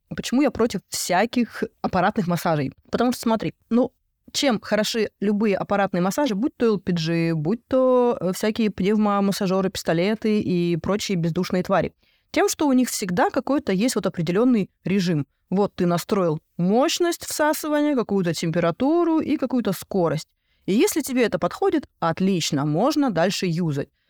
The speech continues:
Другая проблема в том, что если тебе не подойдет, ты ничего с этим не сделаешь, оно тебе не подойдет. И вот эта вот мощность всасывания, да, ты понимаешь, что она вот какая-то, какой-то определенной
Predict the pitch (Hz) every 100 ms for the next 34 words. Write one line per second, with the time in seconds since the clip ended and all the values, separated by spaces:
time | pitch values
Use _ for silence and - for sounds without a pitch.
0 | _ - 165 170 294 339 277 269 254 -
1 | 254 - 202 - 185 233 160 170 156 156
2 | 196 160 147 143 165 277 - - _ -
3 | 240 208 226 - 175 151 147 147 127 -
4 | 190 240 175 165 185 165 156 147 147 -
5 | _ - 202 302 277 240 - 196 226 208
6 | - 156 - - 285 359 226 170 147 147
7 | 175 277 185 - 185 233 254 - - 160
8 | 160 208 226 165 151 - - 233 202 -
9 | - 160 302 294 220 - - 160 175 240
10 | 208 180